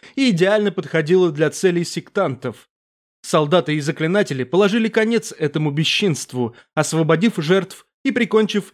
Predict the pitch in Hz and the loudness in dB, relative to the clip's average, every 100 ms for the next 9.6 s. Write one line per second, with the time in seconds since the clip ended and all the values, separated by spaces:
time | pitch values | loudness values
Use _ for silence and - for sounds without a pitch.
0 | - 151 - - 143 - 233 - 165 151 | -6 -4 -4 -6 -8 -2 -2 0 -2 0
1 | 147 143 143 151 147 - 139 - 156 151 | -2 0 -2 0 -2 -4 -6 -2 2 2
2 | 117 123 104 _ _ _ _ _ - 254 | 0 -4 -4 _ _ _ _ _ -2 2
3 | 240 254 170 160 202 175 - 160 147 151 | 4 4 2 0 2 2 0 0 0 0
4 | 151 175 165 147 175 196 180 120 110 _ | 2 2 2 2 0 0 -2 -2 -8 _
5 | - 143 151 - 240 220 190 170 156 156 | -12 -4 -4 0 0 0 0 0 0 0
6 | 165 - 147 160 139 143 - 156 147 202 | 0 -2 -6 -4 0 0 0 -2 0 2
7 | 139 120 98 _ _ 160 147 160 214 220 | 0 -2 -8 _ _ -2 0 2 4 4
8 | 208 - 160 135 139 139 - 143 135 143 | 2 -6 -6 -2 -4 -4 -6 -6 -4 -2
9 | 151 147 131 131 110 | -2 -2 -4 -4 -8